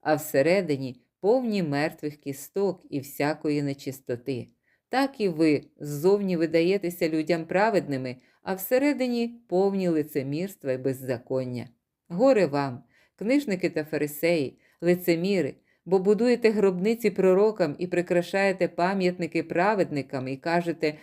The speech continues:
«Коли б ми жили в дні наших батьків, то не були б їхніми спільниками в пролитті крові пророків». Отак свідчите самі собі, що ви є синами тих, хто вбивав пророків.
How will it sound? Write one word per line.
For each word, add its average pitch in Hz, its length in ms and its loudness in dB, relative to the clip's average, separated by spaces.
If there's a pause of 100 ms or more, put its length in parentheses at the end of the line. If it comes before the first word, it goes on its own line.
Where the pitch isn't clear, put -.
(160)
«Коли 165 280 6
б 143 140 -6
ми 226 220 2
жили 247 300 2
в - 80 -8
дні 180 280 0
наших 160 420 -4
батьків, 165 560 -2
то 135 120 -6
не 135 120 -4
були 139 360 0
б 226 60 -6
їхніми 208 480 -2
спільниками 147 760 -2
в 143 100 -6
пролитті 151 500 0
крові 156 400 0
пророків». 165 720 0 (520)
Отак 151 560 -2
свідчите 151 680 -6
самі 147 420 -6
собі, 151 600 -4 (220)
що - 300 -4
ви 156 160 2
є 165 280 2
синами 151 600 -4 (100)
тих, 202 340 -4 (200)
хто - 280 -4
вбивав 139 560 -2
пророків. 156 640 -2